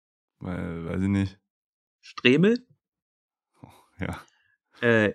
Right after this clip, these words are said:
Speaker 2: Erik Gröleken und die kongeniale Doppelspitze, kennst du beide, ähm, mit Michael.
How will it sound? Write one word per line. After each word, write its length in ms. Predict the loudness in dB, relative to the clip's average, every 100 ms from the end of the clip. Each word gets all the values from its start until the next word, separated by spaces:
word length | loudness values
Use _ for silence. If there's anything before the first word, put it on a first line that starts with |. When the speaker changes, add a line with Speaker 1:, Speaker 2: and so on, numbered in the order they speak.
| -4
Speaker 2:
Erik 640 | 4 6 6 4 2 -12 _ _ _ -18 -16
Gröleken 960 | -2 2 4 4 2 2 2 0 -6 _ _ _ _ _ _ _
und 460 | 2 4 4 0 -14 _
die 120 | -20
kongeniale 720 | -2 2 2 2 2 2 2 0
Doppelspitze, 720 | -2 -4 -6 -10 -12 -8 -8
kennst 340 | -8 -10 -10
du 60 | -4
beide, 540 | 2 4 4 2 -2 _ _ _ _ _ _ _ _ _ _
ähm, 440 | 2 2 0 -2 -2
mit 220 | -2 -2
Michael. 540 | -2 2 4 4 2